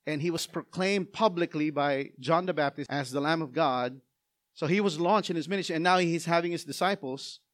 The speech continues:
but he hasn't performed any miracles yet.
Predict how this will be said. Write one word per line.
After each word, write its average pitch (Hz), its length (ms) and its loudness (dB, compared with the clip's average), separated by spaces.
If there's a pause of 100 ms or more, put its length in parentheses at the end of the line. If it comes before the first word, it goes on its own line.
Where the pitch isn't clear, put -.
(380)
but 160 140 -2
he 147 160 -4
hasn't 165 320 0 (320)
performed 170 320 -4
any 165 80 0
miracles 151 360 -2
yet. 170 240 -2